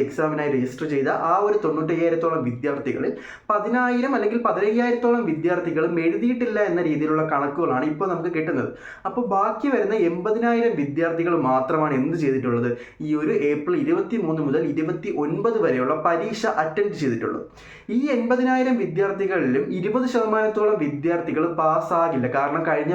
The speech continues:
വർഷങ്ങളിലും കഴിഞ്ഞതിൻ്റെ കഴിഞ്ഞ വർഷങ്ങളിലും ട്രെൻഡ് അനുസരിച്ച് അത്രയും വിജയ ശതമാനം ഇല്ലാത്തൊരു പരീക്ഷയാണ് കീം. അപ്പം എല്ലാ വിദ്യാർത്ഥികളെയും റാങ്കിലേക്ക് പരിഗണിക്കില്ല.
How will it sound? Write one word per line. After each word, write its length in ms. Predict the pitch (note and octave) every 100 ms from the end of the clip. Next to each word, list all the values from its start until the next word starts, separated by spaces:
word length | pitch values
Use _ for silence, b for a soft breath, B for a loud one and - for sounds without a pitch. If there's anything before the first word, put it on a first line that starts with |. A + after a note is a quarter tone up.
| E3+
വർഷങ്ങളിലും 460 | D#3+ D#3 D#3 D#3 -
കഴിഞ്ഞതിൻ്റെ 380 | E3 E3+ G#3+ G#3+
കഴിഞ്ഞ 220 | F#3+ F#3
വർഷങ്ങളിലും 420 | E3 D#3 E3 E3 D#3+
ട്രെൻഡ് 300 | D#3 C#3+ G3
അനുസരിച്ച് 440 | D3 C#3+ B2 B2 C4 - B B B G#3+
അത്രയും 360 | G#3+ C4 D4 C4
വിജയ 220 | G3+ A#3 A#3+
ശതമാനം 460 | G#3+ G#3 G#3 G#3+ G#3+ F3+
ഇല്ലാത്തൊരു 440 | F#3+ B3 B3 A3+ F3
പരീക്ഷയാണ് 540 | D3 D3+ D3 C#3 C#3 D#3
കീം. 140 | C3+ C#3
അപ്പം 160 | C#3 A#3 E3+
എല്ലാ 200 | F#3 B3+ B3
വിദ്യാർത്ഥികളെയും 680 | D#3+ F3+ F3+ F3 D#3+ E3 -
റാങ്കിലേക്ക് 520 | D#3+ D#3+ D#3+ D3+ D#3 G#3
പരിഗണിക്കില്ല. 520 | A3+ A#3 A#3 - -